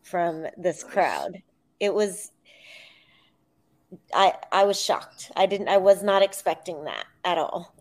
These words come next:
Speaker 1: So it was really, really neat. Um, and I heard people say that they would think about accessibility different. My ti-, my talk was titled, um, Reframing Accessibility.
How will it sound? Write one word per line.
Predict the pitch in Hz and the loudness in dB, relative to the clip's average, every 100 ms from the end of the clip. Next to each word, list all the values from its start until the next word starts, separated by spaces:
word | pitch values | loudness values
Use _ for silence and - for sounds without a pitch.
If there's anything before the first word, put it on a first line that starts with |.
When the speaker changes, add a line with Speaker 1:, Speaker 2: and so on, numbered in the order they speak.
| _ | _
Speaker 1:
So | - 165 156 151 | -10 -6 -6 -4
it | 190 | -2
was | 196 196 185 | -2 -4 -2
really, | 185 190 180 | 0 2 0
really | 180 175 | -2 -2
neat. | 170 156 151 - - - - | -4 -8 -12 -16 -20 -18 -10
Um, | 170 156 135 156 - _ _ _ _ _ _ _ _ _ _ - | -8 -8 -10 -14 -18 _ _ _ _ _ _ _ _ _ _ -4
and | 190 175 170 | -2 0 -2
I | - 180 | 0 0
heard | 165 190 180 170 170 _ _ _ _ _ _ _ _ | 4 4 4 2 -4 _ _ _ _ _ _ _ _
people | - 196 196 | -10 -4 -2
say | 185 208 190 | 0 4 4
that | 175 180 175 - | 4 0 -2 -6
they | 180 165 165 151 - _ _ _ _ _ _ _ _ _ _ - | -4 -2 -4 -6 -12 _ _ _ _ _ _ _ _ _ _ -14
would | 180 185 208 202 | -6 0 0 0
think | - 208 | -6 -6
about | 196 180 175 | 0 0 0
accessibility | - 190 185 170 180 175 175 | -2 -4 -4 -2 0 0 -2
different. | 165 175 180 180 190 | -4 -6 -4 -8 -4
My | 190 | -6
ti-, | - 240 - | -4 -8 -4
my | 196 | -4
talk | 190 262 285 285 | -2 -2 -2 -2
was | 220 - | -6 -6
titled, | - 175 180 175 175 - - - - - - | -2 0 2 0 -2 -6 -20 -20 -20 -18 -2
um, | 202 185 170 160 165 - | 2 2 2 0 -4 -6
Reframing | 196 240 247 - 233 220 208 202 190 | -2 -2 -2 -8 0 2 2 0 -2
Accessibility. | - - 185 175 170 165 160 151 95 180 | -6 -2 -2 -2 -2 0 2 0 -2 -8